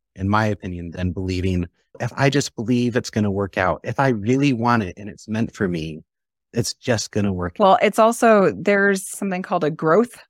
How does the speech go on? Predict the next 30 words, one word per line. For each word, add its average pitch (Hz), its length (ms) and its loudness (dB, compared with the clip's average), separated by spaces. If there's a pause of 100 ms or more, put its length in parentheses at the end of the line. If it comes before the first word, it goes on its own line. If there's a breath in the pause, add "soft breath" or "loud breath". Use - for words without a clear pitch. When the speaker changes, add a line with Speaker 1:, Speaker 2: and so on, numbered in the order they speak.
Speaker 2:
mindset 240 720 2
versus 175 360 -2
a 139 60 4
Speaker 1:
Mm. 95 140 0
Speaker 2:
fixed - 440 -4
mindset. 269 680 4 (220)
And 190 200 4
when, 185 320 2 (120)
uh, - 160 -2
you 185 220 -2
are 180 100 4
in 190 160 -2
a 170 80 2
fixed - 440 -4
mindset, 240 680 2 (520)
it's 185 180 -2
that, 175 220 2
like, 160 300 2
perfectionist, 175 1000 -2
things 202 180 6
are 190 80 4
gonna 175 180 4
go, 165 380 4
they're 185 160 2
either 214 220 0
gonna 190 220 0
work 160 260 -4
or 165 60 -4
they're 147 140 -4
not. 147 340 -4